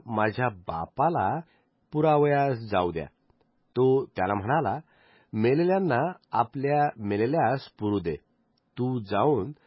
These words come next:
देवाच्या राज्याची घोषणा कर." त्यावर आणखी एकाने म्हटले, "प्रभूजी,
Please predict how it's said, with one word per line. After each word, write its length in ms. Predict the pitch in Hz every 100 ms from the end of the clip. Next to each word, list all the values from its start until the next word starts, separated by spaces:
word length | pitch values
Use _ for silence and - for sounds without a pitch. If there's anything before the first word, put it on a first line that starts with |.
| _ _ -
देवाच्या 800 | 117 143 156 147 147 143 131 92
राज्याची 720 | 92 90 131 160 - 147 98
घोषणा 540 | 135 92 98 92 104 92
कर." 180 | - 71 - _ _ _ _ _ _
त्यावर 420 | 120 175 180 120 - _
आणखी 600 | 92 107 117 - 131 131 107
एकाने 360 | 90 98 110
म्हटले, 500 | 120 110 165 165 95 147 _ _ _ -
"प्रभूजी, 440 | 95 104 117 170